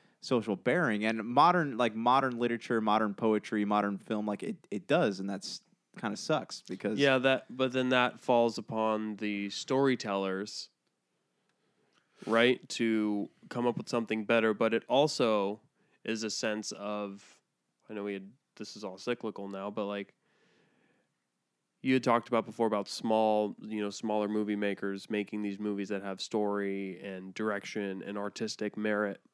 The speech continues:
Speaker 2: and things like that. But those movies aren't gonna be seen by the general public because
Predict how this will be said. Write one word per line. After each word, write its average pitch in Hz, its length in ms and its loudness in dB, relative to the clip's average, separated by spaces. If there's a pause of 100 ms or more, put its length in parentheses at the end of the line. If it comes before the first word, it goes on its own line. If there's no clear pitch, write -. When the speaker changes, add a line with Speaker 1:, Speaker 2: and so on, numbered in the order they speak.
(140)
Speaker 2:
and 107 120 -10
things 101 240 -8
like 98 180 -8
that. 104 300 -2 (1600)
But 113 120 -6
those 135 220 2
movies 131 340 4
aren't 117 380 0
gonna 117 180 2
be 107 160 -2
seen 143 320 2
by 110 120 2
the 104 100 -4
general 104 340 0
public 117 560 0 (440)
because 104 680 -2